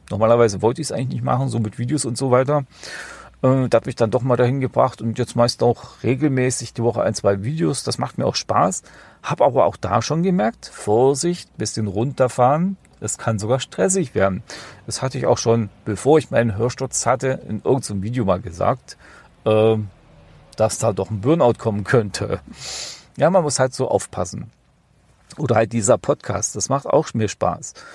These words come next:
Ähm, das einzige Problem ist jetzt eben halt hier, ich kann den Ton nicht nachvollziehen, weil mit dem Kopfhörer ist es etwas blöd. Ähm,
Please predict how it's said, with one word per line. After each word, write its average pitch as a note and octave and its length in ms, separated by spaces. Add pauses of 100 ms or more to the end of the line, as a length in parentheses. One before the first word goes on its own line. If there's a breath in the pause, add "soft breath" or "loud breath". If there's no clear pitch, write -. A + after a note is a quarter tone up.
(460 loud breath)
Ähm, B2+ 480
das D3+ 160
einzige F#3 300
Problem D3+ 320
ist D#3 120
jetzt C3 220
eben A2+ 240
halt G#2+ 160
hier, D#3+ 400
ich - 120
kann A#2 180
den A2+ 140
Ton A2+ 200
nicht A#2+ 160
nachvollziehen, C#3+ 720 (580 loud breath)
weil A2+ 220
mit C3 140
dem G#2+ 100
Kopfhörer A#2+ 560
ist - 140
es - 220
etwas - 420
blöd. G#2+ 600 (600 soft breath)
Ähm, B2 600